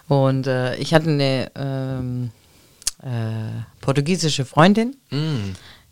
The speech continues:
Speaker 1: Grüße an dich, Tanja.
Speaker 2: Ciao,
Speaker 1: Und
Speaker 2: ciao.
Speaker 1: die wollte mir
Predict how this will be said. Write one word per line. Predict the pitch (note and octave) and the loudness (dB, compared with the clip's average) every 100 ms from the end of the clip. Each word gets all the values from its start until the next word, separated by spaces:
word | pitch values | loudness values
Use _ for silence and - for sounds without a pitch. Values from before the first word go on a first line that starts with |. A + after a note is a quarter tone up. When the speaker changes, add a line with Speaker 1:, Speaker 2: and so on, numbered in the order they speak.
| _ | _
Speaker 1:
Grüße | - B2+ A#2+ A#2 | -10 -6 -4 -4
an | A2 | -2
dich, | C3+ - | -4 -2
Tanja. | D3 D#3+ F3+ G#3 - - - - - | -2 0 0 -2 -8 -20 -20 -18 -4
Speaker 2:
Ciao, | D3 C#3 | 2 2
Speaker 1:
Und | C#3 | 2
Speaker 2:
ciao. | B2 | 2
Speaker 1:
die | B2 | 6
wollte | D3+ D#3 | 8 8
mir | D3+ D3+ D3 C#3 | 6 4 2 0